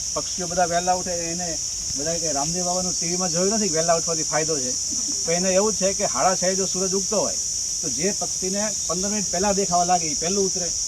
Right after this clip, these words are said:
તો સૌથી પહેલાં જેમ મોટા કવડિયા, જીવડા ખાઈ ખાઈને ટપોરા જેવા છે, એને ઈ ખાઈ જાય. પછી બીજી દસ મિનિટે જેને દેખાય, તો સૂરજ ઉગે એટલે બધા જ દેખાય. એક કલાકમાં એમનો ખાવાનો કાર્યક્રમ પૂરો થઈ જાય. આપણે આઠ વાગે ખેતરે જાય તો બધા નવરા બેઠા હોય પક્ષી.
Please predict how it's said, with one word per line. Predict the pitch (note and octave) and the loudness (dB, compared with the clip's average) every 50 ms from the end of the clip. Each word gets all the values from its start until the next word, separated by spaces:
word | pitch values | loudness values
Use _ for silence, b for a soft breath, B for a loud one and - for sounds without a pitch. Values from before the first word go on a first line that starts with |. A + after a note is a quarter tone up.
| - - - | -2 -2 -2
તો | - | -2
સૌથી | B2 C#3 E3 E3 F#3 F3+ | -2 -2 -2 -2 -2 -2
પહેલાં | - E3+ E3+ F3 F3 | -2 0 0 0 0
જેમ | F3 E3 D#3 | 0 0 0
મોટા | D#3+ E3+ - F3 | 0 2 2 2
કવડિયા, | E3 - E3 E3+ F3+ F3 F3 E3+ | 2 2 0 0 0 2 2 0
જીવડા | E3 C#3 C3 D3 D#3 E3 E3+ D#3 | 0 2 0 0 2 2 2 2
ખાઈ | D#3 F3+ F3+ | 2 0 0
ખાઈને | E3+ E3+ E3 | 0 0 0
ટપોરા | D#3+ F3 E3+ E3 F3+ F3+ F3 | 0 0 0 2 4 4 4
જેવા | F3 F#3 G3 F#3+ D3+ | 4 4 2 2 2
છે, | C#3+ C#3+ | 2 0
એને | D3 E3 F3+ | 0 0 0
ઈ | F3+ F3 | 0 2
ખાઈ | E3+ F#3 F#3 | 2 2 2
જાય. | E3 C#3+ G#2 - - - - - - - - - - - - - - - - - | 2 0 -2 -2 -2 -2 -2 -2 -2 -2 -2 -4 -4 -4 -4 -4 -2 -2 -2 -2
પછી | D3+ D#3+ | -2 -2
બીજી | D#3 E3+ F#3 G3+ | 0 0 0 2
દસ | F#3+ G3+ G3+ D#3 | 4 4 4 4
મિનિટે | D#3 F3 F3+ F3 F3 | 4 0 0 0 0
જેને | C#3+ E3+ E3+ F3+ F#3+ | 0 0 0 0 0
દેખાય, | F#3 F#3 D#3 D#3+ C#3+ A#2 G#2+ - - - - - - | 0 0 0 2 0 0 0 -2 -2 -4 -4 -2 -2
તો | - | -2
સૂરજ | - - E3+ F#3 G3+ F#3 | -2 0 2 2 2 2
ઉગે | F3+ F3+ D#3 E3 | 2 0 0 0
એટલે | D3+ D3+ | 0 0
બધા | - - C3+ - F3+ G3+ G3+ | -2 0 0 2 2 2 2
જ | F3 | 0
દેખાય. | - D#3+ - D3+ D3+ - - - - - - - C#3 F3 | 0 -2 -2 -2 -2 -2 -2 -2 -2 -2 -2 -2 0 0
એક | G3+ A3+ G#3 G3 | 0 2 2 0
કલાકમાં | F#3 F3+ F3+ F3+ E3+ - - - | 0 2 2 2 2 2 0 0
એમનો | - - C#3 | 0 0 0
ખાવાનો | C3 C3+ C#3 C#3+ - - | 0 0 0 0 0 -2
કાર્યક્રમ | - B2+ B2 B2 B2 A#2 A#2 | -2 -2 -2 -2 -2 -2 -2
પૂરો | A#2 B2 B2 A2+ | -2 -2 -2 -2
થઈ | A2+ A#2+ A#2+ | -2 -2 -2
જાય. | A#2+ A#2+ A#2+ - - - - - - - - | -2 -2 -2 -2 -2 -2 -2 -2 -2 -2 0
આપણે | - C#3+ E3+ F#3 F3+ | 0 0 2 4 4
આઠ | E3+ F3 F#3 D#3+ | 4 4 4 2
વાગે | F#3 F#3+ G3 F#3 | 2 0 0 0
ખેતરે | D#3 F3 F3 E3+ G3 F#3 F3+ | -2 -2 -2 -2 -2 -2 2
જાય | G3 F#3+ F#3 | 0 0 2
તો | E3+ | 2
બધા | F#3 F3+ F3 | 4 2 4
નવરા | D#3+ E3+ F#3 F3 D3+ | 4 4 0 0 0
બેઠા | C3+ D3 C#3+ D3 | 0 0 0 0
હોય | B2+ G#2+ | -2 -2
પક્ષી. | - - - - - | -2 -2 -2 -4 -2